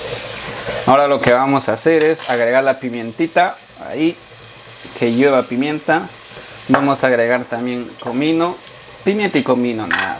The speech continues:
más, ya saben. Vamos a echarle comino. Uno, dos,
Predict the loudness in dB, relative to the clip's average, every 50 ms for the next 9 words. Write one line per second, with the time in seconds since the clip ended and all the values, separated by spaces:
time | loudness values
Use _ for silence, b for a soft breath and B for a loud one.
0 | -10 -10 -10 -10 -10 -10 -8 -6 -2 -2 0 0 -2 -4 -6 -6 -8 -8 -8 -4
1 | -2 0 0 0 0 -2 -4 0 0 0 2 0 -2 0 0 0 0 0 0 0
2 | 0 -2 -2 -4 -6 -8 -4 0 0 2 2 2 2 2 0 -2 -8 -16 -20 B
3 | B B B B B B B B B B B -14 -10 -4 0 4 4 4 4 2
4 | -2 -4